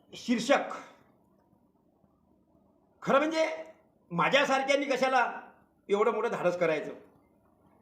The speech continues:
की धनंजय मुंडे हे सरकारचे जावई आहेत का?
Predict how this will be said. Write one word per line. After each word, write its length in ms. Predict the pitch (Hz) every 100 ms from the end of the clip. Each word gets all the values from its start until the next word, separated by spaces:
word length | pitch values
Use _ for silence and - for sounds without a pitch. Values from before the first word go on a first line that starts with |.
| _ _ _ _ _ _ _ _ _ _ _
की 160 | 254 302
धनंजय 500 | 180 185 240 269 311
मुंडे 400 | 269 262 269 247
हे 180 | 208 175 - - - _ _ _ _ -
सरकारचे 720 | 226 226 240 262 262 294 285
जावई 340 | 226 185 233 233
आहेत 260 | 180 - -
का? 140 | -